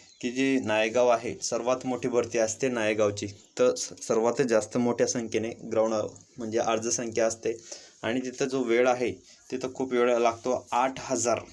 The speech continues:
डेली तुमचे आठ हजार, तुम्ही इथं बघू शकता की आठ हजार लोकांचे ग्राउंड एका दिवसामध्ये होणार आहेत. त्यामुळे याच्यावरून तुम्ही समजू शकता की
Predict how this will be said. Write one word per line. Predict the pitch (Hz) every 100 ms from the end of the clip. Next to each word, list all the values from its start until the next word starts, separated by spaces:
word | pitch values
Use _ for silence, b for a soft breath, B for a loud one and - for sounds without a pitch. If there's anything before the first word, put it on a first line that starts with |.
| -
डेली | 117 127 135
तुमचे | 131 123 139
आठ | - 120 123
हजार, | 123 107 104 104 -
तुम्ही | 113 120
इथं | 120 113
बघू | 110 117
शकता | 123 - 113
की | 117 131 - B B B B B
आठ | 110 131 135
हजार | 127 123
लोकांचे | 117 104 117 113 131 143 B B 110
ग्राउंड | 110 117 135 -
एका | 120 -
दिवसामध्ये | 127 123 127 117 110
होणार | 110 104 95
आहेत. | 92 92 - - B B B
त्यामुळे | 120 123 139
याच्यावरून | 143 139 151 139
तुम्ही | 151 147
समजू | 151 135 131
शकता | 135 131 131
की | 135 139